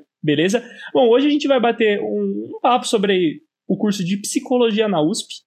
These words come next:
e eu trouxe dois colegas aí pra gente conversar. Vamos conversar perguntando então, ra-, gente, pra vocês dois. Eu não sei como é que vai ser muito essa dinâmica, né? Porque o, todos os outros episódios que eu gravei foram pra, foi só com uma pessoa.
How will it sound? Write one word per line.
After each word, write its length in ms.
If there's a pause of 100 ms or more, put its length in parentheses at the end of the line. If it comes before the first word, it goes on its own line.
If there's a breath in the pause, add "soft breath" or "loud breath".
e 80
eu 60
trouxe 420
dois 220
colegas 420
aí 80
pra 140
gente 160
conversar. 420 (300 soft breath)
Vamos 180
conversar 440
perguntando 520
então, 240
ra-, 160 (160)
gente, 280
pra 100
vocês 400
dois. 320 (240 soft breath)
Eu 140
não 80
sei 180
como 180
é 60
que 80
vai 140
ser 120
muito 200
essa 160
dinâmica, 420
né? 120
Porque 500
o, 80
todos 320
os 40
outros 280
episódios 480
que 80
eu 40
gravei 520 (420)
foram 420
pra, 300
foi 160
só 160
com 140
uma 180
pessoa. 540